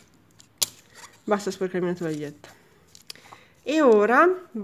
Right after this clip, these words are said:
prendo Puffy Paint al cioccolato, spero che ne esca ancora.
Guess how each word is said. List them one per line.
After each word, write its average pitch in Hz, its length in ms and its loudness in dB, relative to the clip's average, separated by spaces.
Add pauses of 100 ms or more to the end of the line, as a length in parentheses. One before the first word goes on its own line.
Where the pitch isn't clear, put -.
(100)
prendo 185 540 -2
Puffy 226 380 -6
Paint 202 720 -2 (1000)
al 196 180 -10
cioccolato, 190 500 -8
spero - 260 -14
che - 120 -12
ne 165 80 -6
esca - 200 -14
ancora. 190 480 -8